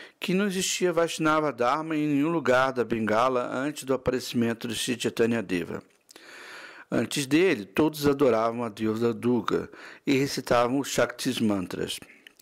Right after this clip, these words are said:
Melhor dizendo, havia uns poucos Vaishnavas, como nós, que fazíamos adoração recitando mantras Vaishnavas. Mas, em última análise, a meta de todos era atingir Brahma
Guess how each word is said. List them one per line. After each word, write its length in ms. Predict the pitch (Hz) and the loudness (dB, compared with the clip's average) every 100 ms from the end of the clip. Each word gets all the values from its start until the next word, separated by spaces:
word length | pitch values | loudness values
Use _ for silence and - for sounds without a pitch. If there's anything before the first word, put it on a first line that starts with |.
| - | 0
Melhor 300 | 143 120 117 | 4 4 2
dizendo, 560 | 120 117 151 135 85 - _ _ _ _ _ - - - - - - - | -2 -2 0 -2 -6 -14 _ _ _ _ _ -20 -20 -20 -16 -14 -14 -4
havia 260 | 127 165 | 0 2
uns 120 | 233 - | 0 2
poucos 360 | 226 233 160 | 0 2 0
Vaishnavas, 720 | 151 139 - 143 151 156 113 | 2 2 2 2 2 2 -2
como 240 | - 127 131 | -2 -2 0
nós, 520 | 123 131 120 92 - - - - | 2 2 0 -6 -14 -18 -20 -6
que 120 | 131 | -2
fazíamos 560 | - 127 120 143 139 | 2 2 4 2 2
adoração 640 | 127 123 131 113 - 123 135 | 2 2 0 0 -2 -2 0
recitando 520 | 127 113 - 123 123 | -2 -4 0 2 2
mantras 460 | 110 117 117 113 | 2 0 -2 -2
Vaishnavas. 800 | 101 110 - 117 95 82 - - - _ - - - - - - - | 0 0 0 0 0 -4 -10 -16 -20 _ -20 -20 -20 -20 -18 -20 -2
Mas, 240 | 135 135 147 | 0 2 2
em 100 | 147 | 0
última 340 | 123 - 160 | 0 0 2
análise, 520 | 156 139 165 120 101 - | 2 2 0 -4 -8 -4
a 100 | 123 | -2
meta 640 | 123 147 175 - 92 - - | 0 0 -4 -4 -6 -6 -8
de 120 | 110 | -8
todos 420 | - 143 151 127 | 0 0 2 2
era 160 | 123 127 | 2 2
atingir 680 | - 127 107 101 113 135 - - - - - - | 0 -2 0 0 0 -2 -8 -18 -18 -18 -18 -10
Brahma 640 | 92 107 120 143 151 165 | 0 2 4 2 0 -2